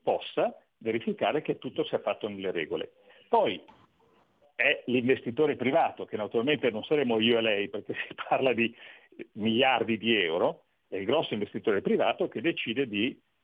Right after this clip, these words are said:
eh, iniziare la realizzazione di una centrale nucleare rispettando quelle regole che ha stabilito lo Stato, il quale poi dovrà naturalmente verificare che queste regole siano rispettate.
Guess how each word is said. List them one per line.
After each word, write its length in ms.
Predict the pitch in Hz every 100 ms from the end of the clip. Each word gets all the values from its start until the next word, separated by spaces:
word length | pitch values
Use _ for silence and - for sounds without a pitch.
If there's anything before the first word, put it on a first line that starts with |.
| -
eh, 340 | 98 82 80 -
iniziare 500 | - 156 202 139 127
la 100 | 113
realizzazione 480 | 98 120 196 - 110
di 80 | 110
una 120 | 113
centrale 440 | - 127 123 92 104
nucleare 400 | 135 185 170 139
rispettando 680 | 147 - 240 - 147 117
quelle 220 | - 117 117
regole 340 | 147 117 104
che 120 | -
ha 60 | 101
stabilito 440 | - 101 120 123 95
lo 100 | 95
Stato, 540 | - 76 - 135 170 - - - _
il 140 | 233
quale 400 | - - 127 247
poi 240 | - 110 147
dovrà 280 | 127 107
naturalmente 520 | 123 - 104 131 139 98
verificare 540 | 107 - 254 101 117
che 140 | 139
queste 240 | - - 170
regole 300 | 87 101 113
siano 260 | - 85 78
rispettate. 520 | - - - 76